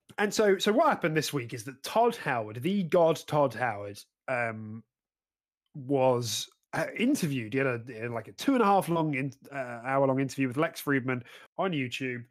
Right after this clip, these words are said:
and, um, they spoke about Starfield. They spoke about a lot of things. <clears throat> And they just very briefly touched on Indiana Jones. And so I just thought I'd put that here, this here in, like, as the last honor-, honorable mention, because, uh,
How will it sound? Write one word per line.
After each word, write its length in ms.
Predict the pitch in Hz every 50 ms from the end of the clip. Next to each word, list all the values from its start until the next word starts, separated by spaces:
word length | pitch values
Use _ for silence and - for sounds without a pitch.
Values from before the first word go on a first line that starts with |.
| - - - _ _ _ -
and, 260 | 123 120 120 120 123 123
um, 540 | 120 120 113 110 110 107 107 107 107 110 117 _ _ _ _ _ -
they 240 | 143 139 120 - -
spoke 240 | - - 202 180 139
about 160 | 143 160 147
Starfield. 680 | - - 147 120 120 117 - - 117 113 113 110 113 - - - - - _ -
They 120 | 123 120 117
spoke 220 | - - 180 147
about 220 | 123 160 147 147 165
a 20 |
lot 120 | 196 190
of 100 | 170 -
things. 500 | - 170 160 151 156 156 151 143 - - - _ _ _ -
<clears throat> 400 | 254 277 403 214 202 160 123 - _ _ _ _ _ _ _ _ _ _ _ - -
And 100 | - 185
they 80 | 196 196
just 160 | 226 262 -
very 140 | 240 196 180
briefly 320 | 135 151 147 123 127 135
touched 280 | 123 151 135 117 - -
on 60 | 131 123
Indiana 300 | 117 123 117 113 113 110
Jones. 300 | 117 120 113 110 110 - - - - -
And 100 | - 156
so 80 | - 208
I 40 | 196
just 180 | 226 254 -
thought 100 | - 160
I'd 80 | 143 -
put 80 | 147 120
that 180 | 120 120 113
here, 300 | 120 123 120 120 120 120 -
this 120 | 123 117 -
here 140 | 131 120 113
in, 80 | 113
like, 160 | 113 113 120
as 80 | 107 98
the 80 | 123 117
last 220 | 117 117 110 -
honor-, 160 | 110 113 110 - 117
honorable 260 | 110 110 107 104 101
mention, 380 | 101 107 107 - - 110 107 - - - - - _ -
because, 400 | 127 - 151 143 135 120 - - - - - - - _ -
uh, 520 | - 127 127 127 123 120 117 113 113 113